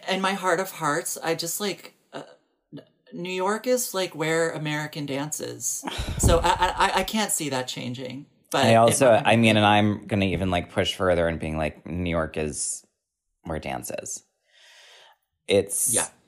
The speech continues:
Speaker 2: I continually have found it to be the tip of the arrow. It's just so,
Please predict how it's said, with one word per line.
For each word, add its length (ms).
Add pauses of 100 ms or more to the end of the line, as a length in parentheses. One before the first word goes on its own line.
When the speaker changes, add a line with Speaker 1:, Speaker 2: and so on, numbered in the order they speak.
(120)
Speaker 2:
I 60
continually 1000
have 200
found 380
it 240
to 180
be 420
the 120
tip 260
of 120
the 160
arrow. 480
It's 200
just 540
so, 840